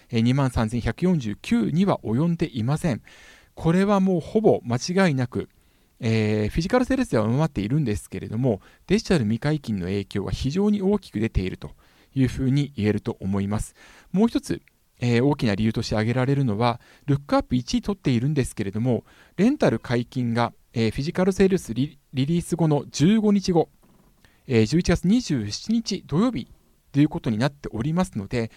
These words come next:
えー、結構メディ、えー、メディア露出が多かったこの曲なんですけれども、一方では、えー、レンタル解禁していないということで、ライト層の獲得が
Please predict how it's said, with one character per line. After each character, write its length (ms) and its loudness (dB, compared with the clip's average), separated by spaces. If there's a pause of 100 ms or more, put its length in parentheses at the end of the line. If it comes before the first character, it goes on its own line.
(360)
え 600 2
ー、 60 -20
結 200 -4
構 140 -2
メ 140 2
デ 100 -10
ィ、 80 -20
え 40 -4 (140)
ー、 40 0
メ 120 2
デ 80 -2
ィ 60 2
ア 40 4
露 120 -2
出 180 -10
が 160 -16 (220)
多 160 2
か 100 -4
っ 60 -6
た 160 -8
こ 160 -4
の 100 0
曲 380 -4
な 160 -2
ん 100 -2
で 80 -6
す 160 -14
け 80 -8
れ 120 -6
ど 100 -4
も、 200 -2 (340)
一 140 -2 (160)
方 200 -2
で 100 0
は、 240 0 (880)
え 320 -2
ー、 20 0
レ 120 2
ン 60 0
タ 100 -4
ル 60 -6
解 200 -4
禁 180 -2
し 60 -4
て 80 -4
い 80 -2
な 80 0
い 80 -2
と 60 -10
い 20 -10
う 0 -
こ 80 -8
と 80 -4
で、 80 2
ラ 140 -2
イ 60 0
ト 100 -6
層 100 -4
の 80 -2
獲 180 -8
得 220 -6
が 180 0